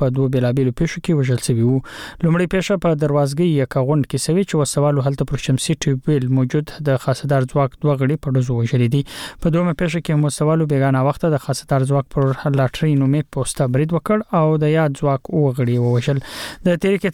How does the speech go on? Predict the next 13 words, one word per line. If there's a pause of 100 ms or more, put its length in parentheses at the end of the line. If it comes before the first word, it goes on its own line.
طالبان
پاکستان
جماعت
الاحرار
پر
لاټرۍ
پوسته
د
برید
ذمهواري (260)
منلې
ده. (1500)
تحریک